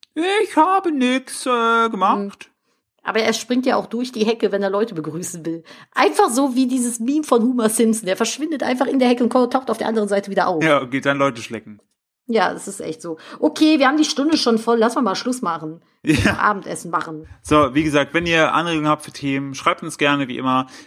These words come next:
Speaker 1: Wenn ihr den Podcast hier cool findet, freut euch, dass wir zurück sind, dann lasst es die Welt wissen. Nettgeflüster gibt es auf iTunes und auf Spotify. Lasst uns ein Abo da, einen Daumen.
Speaker 2: Was auch immer man da machen kann auf diesen Plattformen.
Speaker 1: Aber bitte positiv.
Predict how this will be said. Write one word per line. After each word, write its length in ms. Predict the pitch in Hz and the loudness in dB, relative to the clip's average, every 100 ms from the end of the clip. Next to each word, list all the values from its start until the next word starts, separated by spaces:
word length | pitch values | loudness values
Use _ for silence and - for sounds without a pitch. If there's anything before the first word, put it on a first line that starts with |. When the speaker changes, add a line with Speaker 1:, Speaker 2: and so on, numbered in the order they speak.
| _ | _
Speaker 1:
Wenn 160 | 127 | 0
ihr 80 | 131 | 2
den 140 | 127 120 | 2 0
Podcast 680 | 135 131 135 123 123 - - | -2 -2 0 2 2 -2 -6
hier 300 | 123 120 123 | -2 -2 0
cool 140 | 233 262 | 2 2
findet, 380 | - 190 170 - | 2 4 4 2
freut 340 | - 160 180 | 0 2 4
euch, 140 | 160 147 | 2 0
dass 160 | 147 | -2
wir 100 | 143 | -4
zurück 260 | 131 139 143 | -4 -4 -2
sind, 260 | 139 131 123 | 0 2 2
dann 140 | 120 | 4
lasst 200 | 127 131 | 2 0
es 100 | 123 | -4
die 140 | 120 110 | 0 2
Welt 220 | 113 110 | 2 2
wissen. 380 | 120 - 123 120 | -4 -2 -2 0
Nettgeflüster 560 | 131 123 123 113 120 | -2 -2 -4 -2 -2
gibt 200 | 113 - | -2 -4
es 120 | 117 - | -6 -4
auf 260 | - 117 - | -2 -2 -2
iTunes 480 | 170 - 147 147 - | -4 -2 0 0 -4
und 200 | 117 117 | -4 -4
auf 100 | 117 | -6
Spotify. 500 | - 151 139 143 131 | -2 -2 0 0 0
Lasst 200 | 151 156 | 0 -2
uns 160 | 147 | -4
ein 60 | 127 | -4
Abo 200 | 117 117 | -4 0
da, 220 | 113 113 | 4 4
einen 200 | 117 147 | 2 0
Daumen. 440 | 131 110 117 120 113 - - - - - _ _ _ 254 | 2 4 2 -2 -10 -18 -20 -20 -20 -20 _ _ _ 0
Speaker 2:
Was 120 | 262 | 2
auch 80 | 269 | 2
immer 140 | 240 240 | 2 2
man 120 | 220 | 4
da 100 | 214 | 2
machen 260 | 196 - 185 | 2 0 -2
kann 160 | 180 | -4
auf 80 | 185 | -4
diesen 240 | 185 175 | -8 -8
Plattformen. 540 | - 170 - 170 170 165 | -4 -4 -4 -8 -6 -2
Speaker 1:
Aber 160 | 127 | 0
bitte 180 | 131 151 | 2 2
positiv. 680 | - 147 123 104 110 143 - | 2 0 0 0 0 0 -2